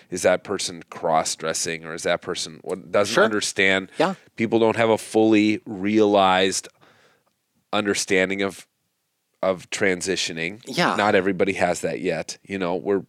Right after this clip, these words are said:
Speaker 1: moving that way as a society, but,
Speaker 2: Mm-hmm.
Speaker 1: but you're, you, you put off, you, you've, you've sloughed off this older life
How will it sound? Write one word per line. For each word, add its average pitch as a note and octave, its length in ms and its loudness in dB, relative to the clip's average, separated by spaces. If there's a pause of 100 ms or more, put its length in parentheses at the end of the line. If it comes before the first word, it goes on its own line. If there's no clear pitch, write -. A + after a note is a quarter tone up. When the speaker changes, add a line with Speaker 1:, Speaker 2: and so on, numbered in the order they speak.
Speaker 1:
moving F#2 380 -6
that D#2+ 180 -6
way F2+ 160 0
as F2 160 -4
a F2+ 60 -10
society, F2 540 -6
but, - 180 -2
Speaker 2:
Mm-hmm. B2 400 -4 (220)
Speaker 1:
but - 120 -8 (180)
you're, A#2+ 300 4 (1600)
you, A#2+ 180 2
you A#2+ 200 2
put B2+ 240 2
off, C3 400 4 (420)
you, A2 160 -8
you've, B2 460 0
you've A2 240 -6
sloughed A#2+ 540 2
off G#2+ 260 4
this G#2 300 0
older G#2 340 2
life G2 400 2